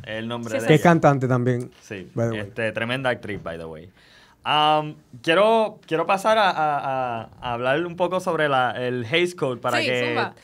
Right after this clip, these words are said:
Speaker 1: porque antes no habían reglas, o sea, el cine es una, un arte que salió y la gente estaba por ahí haciendo lo que les dé la gana y obviamente, pues, viene, eh, los estudios y dicen, "Espérate, que esto", y las personas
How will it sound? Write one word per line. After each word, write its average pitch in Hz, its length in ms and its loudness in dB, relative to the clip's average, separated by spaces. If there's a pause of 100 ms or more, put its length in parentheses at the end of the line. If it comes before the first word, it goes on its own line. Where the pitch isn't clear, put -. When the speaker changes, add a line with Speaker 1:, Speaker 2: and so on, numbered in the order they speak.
(240)
Speaker 1:
porque 139 160 -2
antes 190 300 2
no 190 80 2
habían 170 300 2
reglas, 120 480 -2
o - 20 -20
sea, 123 100 -4
el 113 80 -4
cine 147 280 -6
es 160 40 -2
una, 156 280 -6
un 143 80 -6
arte 151 260 -2
que 165 140 -2
salió 190 400 0
y 175 160 0
la 123 160 2
gente 143 500 -2
estaba 139 260 0
por 143 120 -4
ahí 147 100 0
haciendo 151 340 -4
lo 151 120 -2
que 151 100 -6
les 151 160 -2
dé 156 100 -4
la 156 120 0
gana 160 400 -4 (400)
y 180 100 -2
obviamente, 185 760 2
pues, 131 280 -2
viene, 127 1120 -6
eh, 110 300 -6
los 110 180 -8
estudios 147 680 -2
y 120 160 -6
dicen, 117 200 -8
"Espérate, 120 640 -4
que 117 260 -6
esto", 139 160 -4
y - 40 -4
las 107 140 -2
personas 120 680 -4